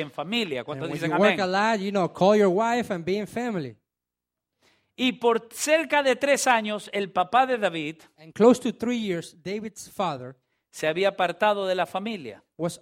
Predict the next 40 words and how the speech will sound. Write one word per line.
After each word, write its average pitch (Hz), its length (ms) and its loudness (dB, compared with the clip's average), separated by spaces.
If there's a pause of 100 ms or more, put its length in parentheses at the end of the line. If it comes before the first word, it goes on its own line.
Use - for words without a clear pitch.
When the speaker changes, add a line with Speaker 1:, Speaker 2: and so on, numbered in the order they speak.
Speaker 2:
away 190 500 -2 (100)
from 185 260 -8
his 185 140 -10
family 202 320 -8
Speaker 1:
por 190 160 0
razones 208 380 -4
de 202 100 -6
trabajo. 208 460 -8 (120)
Speaker 2:
because 185 380 -4
of 190 160 -4
work-related 170 920 -4 (180)
issues. 151 140 -12
Speaker 1:
Tómeme 196 240 -6
atención, 208 440 -8
que 190 80 -12
aquí 190 200 -10
nos 202 160 -12
vamos 190 200 -6
a 190 80 -2
edificar 170 400 -8
Speaker 2:
Pay 175 60 -8
attention, 185 180 -2 (120)
Speaker 1:
grandemente. 226 320 -6
Speaker 2:
'cause 170 100 -6
we're 165 220 -4
all 226 160 -2
gonna 220 120 -8
be 202 160 -6
edified 208 460 -8
here. 139 120 -12
Speaker 1:
Esta 156 120 -2
mañana 185 340 -4
ministré 185 440 -8
en 190 80 -6
la 185 60 -10
iglesia 180 340 -6
de 170 60 -4
la 165 60 -6
pastora 180 300 -6
Valentine. 180 560 -6